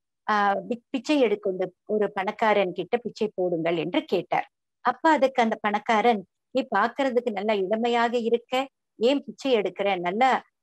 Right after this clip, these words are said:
ஆ, வாட்டசாட்டமா தான் இருக்க இல்லையா? போய் வேலை செய்து நீ பொழைச்சிக்கலாமே," அப்படின்னுட்டுன்னு அவரை, ஏ-, என்னமோ சொல்லக்கூடாத வார்த்தைகள் எல்லாமே சொல்லிவிட்டார். இதெல்லாமே பொறுமையா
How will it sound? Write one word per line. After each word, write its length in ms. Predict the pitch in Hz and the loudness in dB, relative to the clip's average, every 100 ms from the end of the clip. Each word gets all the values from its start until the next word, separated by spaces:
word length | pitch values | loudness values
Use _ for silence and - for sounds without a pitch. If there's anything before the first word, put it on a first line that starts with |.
| _ | _
ஆ, 280 | 196 190 185 | -2 0 0
வாட்டசாட்டமா 680 | 185 196 233 226 208 220 214 | 0 -2 -2 -4 -2 -4 0
தான் 140 | 233 240 | 2 2
இருக்க 260 | 190 - | 0 -4
இல்லையா? 340 | 190 185 277 294 | -6 -2 -2 0
போய் 180 | 226 240 | -2 -2
வேலை 280 | 180 185 262 | 0 0 0
செய்து 360 | 277 247 226 254 | 2 2 4 2
நீ 140 | 208 | 2
பொழைச்சிக்கலாமே," 840 | - 190 220 226 202 175 170 220 180 - _ _ 202 | -2 -4 -4 -6 -2 -2 -2 -4 -4 -10 _ _ -2
அப்படின்னுட்டுன்னு 800 | - 214 208 175 151 175 247 494 - _ _ | 2 4 4 2 0 2 2 2 -2 _ _
அவரை, 480 | 254 240 233 330 - _ - | 2 4 4 2 0 _ 0
ஏ-, 300 | 262 254 226 - _ _ - - | 4 6 4 0 _ _ -2 0
என்னமோ 480 | 247 247 254 247 254 | 2 4 4 2 2
சொல்லக்கூடாத 580 | 226 226 - 208 196 190 | 2 2 2 2 2 0
வார்த்தைகள் 540 | 185 185 - 180 175 | -2 -4 -4 -4 -2
எல்லாமே 640 | 170 165 175 160 202 427 - _ _ _ _ | -2 -2 0 0 0 -2 -4 _ _ _ _
சொல்லிவிட்டார். 680 | - 311 247 180 - - - _ _ _ _ _ _ _ _ _ _ _ 233 | 0 4 4 2 0 -2 -2 _ _ _ _ _ _ _ _ _ _ _ 0
இதெல்லாமே 520 | 233 233 233 254 254 | 2 4 4 2 0
பொறுமையா 640 | 208 196 214 226 202 233 | 0 2 2 0 0 0